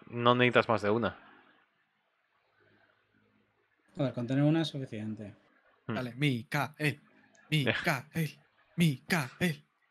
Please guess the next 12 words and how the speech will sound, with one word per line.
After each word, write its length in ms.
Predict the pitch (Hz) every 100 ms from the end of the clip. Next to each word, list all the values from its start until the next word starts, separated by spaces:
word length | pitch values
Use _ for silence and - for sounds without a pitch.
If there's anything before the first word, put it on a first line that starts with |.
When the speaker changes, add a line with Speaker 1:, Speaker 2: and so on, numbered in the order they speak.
| _
Speaker 3:
Mikael. 800 | 170 175 160 - 185 165 170 175 - _ _ _ _ _ _
Supongo 220 | 160 180
que 60 | 208
está 200 | 220 202
pensando 360 | 151 147 143
en 80 | 143
si 100 | -
jugarle 320 | 123 135 131
el, 100 | 127 123 - _
el, 340 | 131 127 123 - _
el 120 | 127
artefacto. 600 | 123 120 123 127 127 120